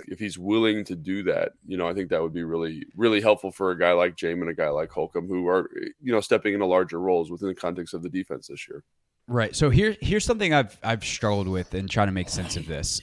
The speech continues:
Speaker 2: Um, you know, there's been a ton of criticism for good reason for Ron and, and the front office since they've been here of, like,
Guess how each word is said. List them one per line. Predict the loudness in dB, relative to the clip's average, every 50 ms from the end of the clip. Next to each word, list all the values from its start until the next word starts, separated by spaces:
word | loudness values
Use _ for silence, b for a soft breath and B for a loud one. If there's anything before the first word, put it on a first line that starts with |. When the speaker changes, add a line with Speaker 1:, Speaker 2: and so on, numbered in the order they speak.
| -4 -2
Speaker 2:
Um, | 0 2 2 2 2 0 -4 -8 -12 _ _ _ _ _ -18 -18 -18 -18 _ -20 -8 _
you | -2 2
know, | 2 2 2 0
there's | 0 2 2 2 2
been | 2 0
a | 0
ton | 0 2 2 0
of | 0 -2
criticism | -2 -2 -2 -2 -2 -2 -2 -2 -2 -2 -2
for | -6 -8 -4 -2 0 0 0
good | 2 2 2 2
reason | 2 0 -2 -2 -4 -6 -8 -10 -14 _
for | _ -2 0 0 0 0
Ron | 0 2 2 4 4 2 0
and, | -2 -4 -6 -6 -6
and | -6 -6 -6 -8 -10 -6
the | -2 0 0
front | 0 0 -2 -2 0
office | 0 -2 -2 -2 -4 -4 -4 -6 -8 B B B B B B B
since | -6 -4 0
they've | 0 0 2
been | 4 2 2
here | 4 2 0
of, | 0 0 0
like, | 0 0